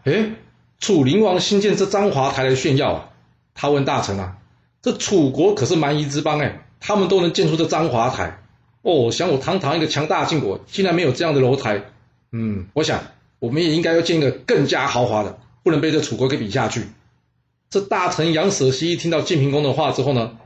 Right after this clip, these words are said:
他跟晋平公说，“主公啊，晋国之所以能让诸侯信服，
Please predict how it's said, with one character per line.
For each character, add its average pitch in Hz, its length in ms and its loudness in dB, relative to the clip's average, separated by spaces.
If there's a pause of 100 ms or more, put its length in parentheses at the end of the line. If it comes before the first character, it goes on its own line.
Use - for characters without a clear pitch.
(240)
他 - 140 -2
跟 147 120 2
晋 143 140 0
平 123 80 4
公 117 140 -2
说 98 240 -6 (500)
，“主 127 180 -4
公 139 220 0
啊， - 220 -4 (480)
晋 190 260 2
国 147 180 2
之 180 120 2
所 165 180 0
以 135 40 2
能 131 120 2
让 156 160 0
诸 170 180 0
侯 117 160 2
信 127 220 0
服， - 240 -10